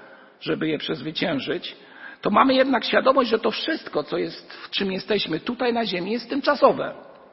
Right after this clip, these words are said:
chwilowe. To jest na jakiś czas. To ma jakiś swój początek i ma jakiś swój koniec. I mając tą świadomość,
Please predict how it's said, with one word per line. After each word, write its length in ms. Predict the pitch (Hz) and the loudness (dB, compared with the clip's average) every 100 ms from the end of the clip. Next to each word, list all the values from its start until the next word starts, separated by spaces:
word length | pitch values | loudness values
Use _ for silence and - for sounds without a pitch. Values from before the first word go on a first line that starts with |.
| _ - - - | _ -20 -20 -8
chwilowe. 600 | - 247 143 - - - - - _ _ _ _ _ _ _ _ _ _ _ - - | 0 2 2 -2 -12 -20 -20 -20 _ _ _ _ _ _ _ _ _ _ _ 2 6
To 80 | |
jest 180 | 294 269 | 6 6
na 80 | 277 | 4
jakiś 320 | 277 294 - | 2 0 2
czas. 420 | 254 - - - - | 4 4 0 -8 -6
To 60 | |
ma 100 | 190 | -2
jakiś 220 | 175 - - | -2 -4 -8
swój 120 | - | -6
początek 580 | 143 - 254 262 277 226 | -4 -2 -2 0 -2 -2
i 60 | |
ma 80 | 220 | -2
jakiś 260 | 226 240 - | -2 -4 -6
swój 160 | 262 | -4
koniec. 540 | 262 208 147 - - - - - _ _ _ _ _ _ _ _ _ _ _ _ _ _ _ _ _ _ _ - - - _ _ _ _ _ | 2 2 2 -6 -16 -20 -20 -20 _ _ _ _ _ _ _ _ _ _ _ _ _ _ _ _ _ _ _ -20 -20 -20 _ _ _ _ _
I 120 | - 190 | 4 8
mając 600 | 247 311 202 147 - - | 10 10 8 2 -2 -2
tą 160 | 170 | 0
świadomość, 960 | - 160 135 123 127 - 226 - - | 0 -2 -2 -2 -2 -8 -10 -12 -16